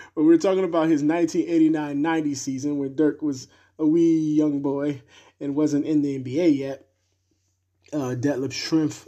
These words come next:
on the other hand, was a pro. Uh, he was drafted in nineteen eighty-five,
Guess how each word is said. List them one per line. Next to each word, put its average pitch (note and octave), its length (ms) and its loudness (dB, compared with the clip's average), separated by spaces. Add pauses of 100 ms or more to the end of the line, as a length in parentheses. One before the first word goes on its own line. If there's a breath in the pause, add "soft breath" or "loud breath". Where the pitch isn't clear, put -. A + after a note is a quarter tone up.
(120)
on C3+ 140 -8
the C#3 100 -4
other C3 180 -6
hand, C3+ 380 -6 (500 soft breath)
was B2+ 240 -6
a B2+ 180 -4
pro. A3 540 0 (1300 loud breath)
Uh, D3+ 200 -2
he C#3 140 0
was C3+ 160 -6
drafted F3 380 0
in D3+ 100 0
nineteen D3 360 -4
eighty-five, B2+ 800 -4